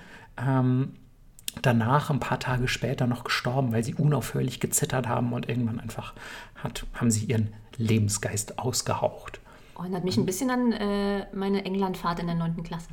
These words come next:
Speaker 1: <laughs> Hast du da auch deinen Lebensgeist ausgehaucht?
Speaker 2: <laughs> Ja.
Speaker 1: <laughs> So, so wie jeden zweiten Samstag.
Speaker 2: <laughs>
Speaker 1: Ähm, ja, finde ich, finde ich auf jeden Fall ganz charmant, dass, ähm, also übrigens, ähm, als man den Lehrer und die Schüler befragt hat, haben sich natürlich alle geweigert,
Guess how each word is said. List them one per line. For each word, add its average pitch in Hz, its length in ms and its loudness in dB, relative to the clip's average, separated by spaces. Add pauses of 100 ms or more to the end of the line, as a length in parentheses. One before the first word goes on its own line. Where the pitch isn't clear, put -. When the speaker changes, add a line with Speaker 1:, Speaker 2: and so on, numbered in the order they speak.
Speaker 1:
<laughs> 165 40 10
Hast 127 340 10
du 151 40 6
da 147 80 12
auch 147 120 10
deinen 120 200 8
Lebensgeist 123 720 2
ausgehaucht? 185 540 8
Speaker 2:
<laughs> - 0 -
Ja. 170 100 4 (480)
Speaker 1:
<laughs> - 840 2
So, 151 280 8
so 151 380 6
wie 151 80 6
jeden 123 360 4
zweiten 120 360 0
Samstag. 120 540 4
Speaker 2:
<laughs> - 60 4 (520)
Speaker 1:
Ähm, 135 360 2 (1160)
ja, 185 140 10
finde 175 220 10
ich, - 240 2
finde 180 180 4
ich 202 100 0
auf 170 120 0
jeden 175 120 10
Fall 170 140 6
ganz 160 220 6
charmant, 139 640 6
dass, 151 240 4
ähm, 143 300 6
also 147 180 6
übrigens, 160 480 8
ähm, 147 560 2
als - 240 4
man 135 100 6
den 127 100 6
Lehrer 131 360 6
und 131 120 2
die - 60 -2
Schüler 131 220 0
befragt - 480 -4
hat, - 160 0
haben 120 80 2
sich 113 160 -4
natürlich 120 400 -4
alle 139 160 2
geweigert, 120 580 2